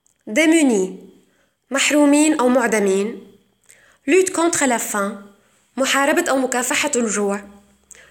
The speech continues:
Bénévole، متطوعين. Sans abri، بلا مأوى.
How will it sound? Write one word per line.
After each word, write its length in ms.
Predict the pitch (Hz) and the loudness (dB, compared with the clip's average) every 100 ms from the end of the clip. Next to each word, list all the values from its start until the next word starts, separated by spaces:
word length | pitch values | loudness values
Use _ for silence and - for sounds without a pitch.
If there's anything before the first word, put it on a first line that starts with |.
| _ | _
Bénévole، 840 | 208 311 311 311 220 214 190 190 185 - _ _ _ | -2 0 2 0 0 -2 -2 -6 -10 -20 _ _ _
متطوعين. 1080 | 277 294 294 269 220 196 190 180 190 - - _ _ _ _ _ | -4 -2 -2 0 0 0 -2 -4 -8 -14 -20 _ _ _ _ _
Sans 300 | - 349 359 | -4 0 0
abri، 360 | 294 233 196 185 - - _ _ _ _ - | 0 -2 -4 -6 -10 -20 _ _ _ _ -4
بلا 300 | 262 311 302 | 0 2 2
مأوى. 440 | 277 269 190 180 | 0 -2 -8 -12